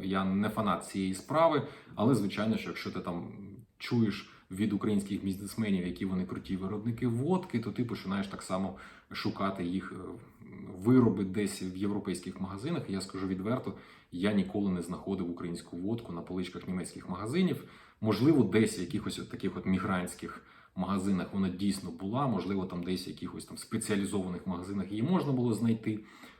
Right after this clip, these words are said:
але чомусь у звичайному рітейлі я її не бачив. Е, ну от якось так. Е, які ще були українські товари, які іноді можна було так несподівано знайти?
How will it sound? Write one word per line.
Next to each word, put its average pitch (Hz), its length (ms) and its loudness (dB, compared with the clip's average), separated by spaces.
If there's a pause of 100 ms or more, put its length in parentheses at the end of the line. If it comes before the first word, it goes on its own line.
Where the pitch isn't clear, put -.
але 127 260 2
чомусь 117 380 4
у 104 180 -2
звичайному 98 600 2
рітейлі 98 440 2
я 90 160 -2
її 87 180 -2
не 101 160 0
бачив. 160 500 -2 (520)
Е, 110 260 2
ну 117 280 2
от - 140 -4 (180)
якось 98 380 -2
так. - 340 -6 (560)
Е, 95 80 0
які 117 240 2
ще - 240 2
були 95 280 0
українські - 400 -6
товари, 147 360 0
які 120 300 0
іноді 113 280 6
можна 107 260 2
було 92 180 -2
так - 180 -6
несподівано 101 600 0
знайти? - 420 -4